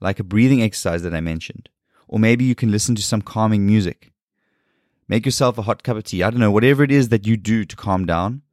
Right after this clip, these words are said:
step away and do that. The point here is to get a short breather so that you can return to your child in a calmer state of mind. Now, please don't misinterpret me here. I don't want you to wuss out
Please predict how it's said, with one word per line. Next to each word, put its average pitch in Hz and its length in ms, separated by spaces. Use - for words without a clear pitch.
step 117 260
away 110 220
and 98 120
do 101 120
that. - 300
The - 80
point 151 280
here 131 140
is 120 100
to 107 80
get 104 100
a 98 60
short - 480
breather 104 480
so - 160
that 98 160
you 101 80
can 110 140
return 131 440
to - 140
your 113 40
child 95 400
in 104 100
a 104 60
calmer 117 360
state 98 260
of 87 100
mind. 87 380
Now, 107 140
please 113 280
don't 131 200
misinterpret 110 600
me 90 80
here. 92 140
I 98 80
don't 127 160
want 139 220
you 135 80
to 101 380
wuss 180 300
out 85 340